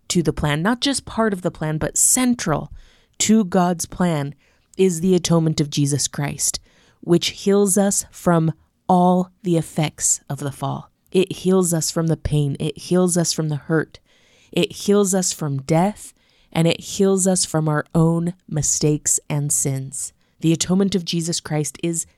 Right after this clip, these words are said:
central to the plan. And that is the gift that our Father in heaven gave us, a way to escape, a way to rise up,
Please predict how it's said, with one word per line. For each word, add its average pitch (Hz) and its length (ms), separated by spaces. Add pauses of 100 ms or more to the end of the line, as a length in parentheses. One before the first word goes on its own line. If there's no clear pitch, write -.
central 165 760 (260)
to 175 120
the 151 100
plan. 147 420 (360)
And 175 220
that 226 180
is 196 200
the 185 80
gift 151 720
that 170 100
our 170 140
Father 170 400
in 175 100
heaven 143 460 (320)
gave 147 240
us, - 480 (320)
a 165 140
way 165 380
to 165 220
escape, - 560 (520)
a 160 100
way 165 340
to 160 160
rise 151 320
up, - 300